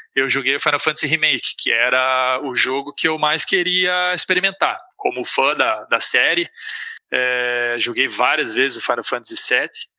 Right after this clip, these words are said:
É, tô jogando de novo, o Roberto até <laughs> sabe disso, tô jogando de novo pra quando chegar na, quando chegar no lançamento, é, tá, tá bem fresco, eu poder fazer uma comparação, assim, bem fiel, é, de como é o jogo do PlayStation um original e como vai ser o remake.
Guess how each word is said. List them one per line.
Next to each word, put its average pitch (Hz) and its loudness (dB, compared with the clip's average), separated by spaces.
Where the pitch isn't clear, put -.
É, 117 2
tô 151 2
jogando 147 0
de 135 -2
novo, 170 0
o 120 -6
Roberto 127 0
até 131 -2
<laughs> - -4
sabe - 0
disso, - 0
tô 151 2
jogando 131 2
de 123 -4
novo 147 0
pra 135 0
quando 135 0
chegar 131 2
na, 123 2
quando 131 -4
chegar 131 2
no 135 2
lançamento, 135 0
é, 120 0
tá, 110 0
tá 131 0
bem 139 2
fresco, 156 0
eu 147 2
poder 131 0
fazer 131 0
uma 143 2
comparação, 135 0
assim, 131 -2
bem 127 2
fiel, 135 2
é, 127 4
de 123 2
como 127 0
é 127 2
o 127 -4
jogo 120 -4
do 117 -4
PlayStation 127 2
um 147 -4
original 123 2
e 160 -2
como 151 -2
vai 160 2
ser 165 2
o 151 2
remake. 139 0